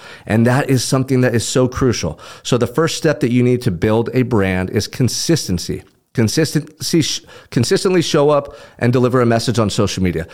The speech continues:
Consistently show up every single day and bring value to people. Consistently show up every day and work on your craft and work on building your brand, work on scaling your business. But there has to be consistency.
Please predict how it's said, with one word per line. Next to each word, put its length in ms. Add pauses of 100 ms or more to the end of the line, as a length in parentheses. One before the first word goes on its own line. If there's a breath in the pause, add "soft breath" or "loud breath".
(180 loud breath)
Consistently 600
show 440
up 260 (220 loud breath)
every 240
single 320
day 280 (200 loud breath)
and 180
bring 220
value 320
to 120
people. 400 (120)
Consistently 580
show 460
up 400
every 280
day 280
and 120
work 260
on 120
your 80
craft 560 (260 loud breath)
and 200
work 260
on 140
building 400
your 100
brand, 460
work 200
on 140
scaling 420
your 120
business. 380
But 180
there 80
has 340
to 80
be 100
consistency. 800